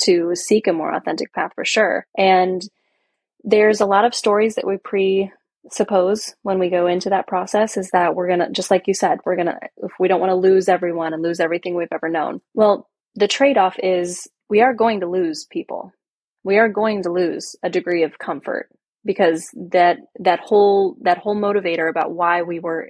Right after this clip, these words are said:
able and willing to sell part of our souls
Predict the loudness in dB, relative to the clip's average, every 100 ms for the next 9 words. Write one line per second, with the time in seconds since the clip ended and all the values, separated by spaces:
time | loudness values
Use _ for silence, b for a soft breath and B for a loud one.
0 | -4 -2 -2 -4 -4 -2 -2 -2 -8 -10
1 | -4 -4 0 2 2 0 -6 -4 -2 -2
2 | -4 -4 -4 -4 -6